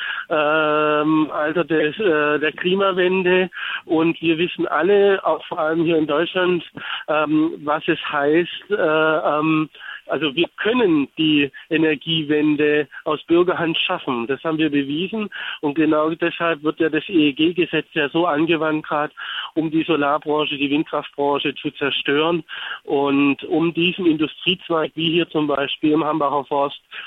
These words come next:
der Gewinnung von Braunkohle, äh, damit die weiterhin ihren Profitinteressen nachkommen können. Ähm, das sind einfach so diese Nachspiele. Und es wird schon juristische Nachspiele haben. Auch heute hier vor Ort, denke ich, wird es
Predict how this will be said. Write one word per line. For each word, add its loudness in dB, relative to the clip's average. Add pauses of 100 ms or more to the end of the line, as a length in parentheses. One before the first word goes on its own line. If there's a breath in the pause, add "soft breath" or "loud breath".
(200 loud breath)
der 0
Gewinnung 0
von -2
Braunkohle, 0 (280 loud breath)
äh, 0
damit 0
die 2
weiterhin 0
ihren 0
Profitinteressen -4
nachkommen -4
können. 0 (360 loud breath)
Ähm, 0 (360 loud breath)
das -4
sind 2
einfach 0
so -2
diese -4
Nachspiele. -4
Und -6
es -12 (140)
wird -4
schon -2
juristische 0
Nachspiele 0
haben. 0 (320 loud breath)
Auch -6
heute 0
hier 0
vor -4
Ort, 2
denke 0
ich, -4
wird 0
es 2